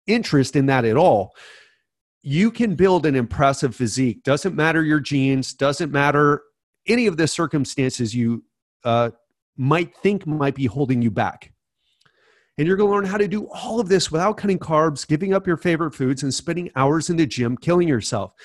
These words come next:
We're gonna talk about why some of these th-, things can actually stop you from getting the results. And my promise to you is that in the next, uh, forty-five, fifty minutes or so, you're gonna learn a powerful step-by-step formula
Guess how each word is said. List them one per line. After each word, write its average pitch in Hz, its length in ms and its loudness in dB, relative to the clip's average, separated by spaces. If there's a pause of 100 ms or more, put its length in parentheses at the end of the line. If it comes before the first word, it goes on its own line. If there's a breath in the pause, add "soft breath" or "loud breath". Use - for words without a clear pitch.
(180 loud breath)
We're 135 140 -8
gonna 214 180 -2
talk 180 280 -2
about 151 260 2
why 143 140 4
some 175 240 -2
of 160 60 -2
these 123 280 0 (100)
th-, 120 100 -16 (140)
things 123 320 0
can 135 220 -8
actually 185 340 -4
stop 185 580 0
you 113 320 -2 (320 soft breath)
from 139 200 0
getting 139 320 4
the 131 80 2
results. 123 600 0 (960)
And 123 100 -4
my 160 140 2
promise 180 420 -2
to - 100 -6
you 139 440 2 (340 loud breath)
is 143 160 -2
that 151 340 0
in 147 120 0
the 147 80 2
next, 160 360 -2 (120)
uh, 151 180 0
forty-five, 156 720 2
fifty 156 320 -4
minutes 190 340 0
or 135 80 0
so, 139 220 0
you're 147 160 0
gonna 240 180 -4
learn 214 140 2
a 160 60 0
powerful 165 440 0
step-by-step 156 800 0
formula 147 520 0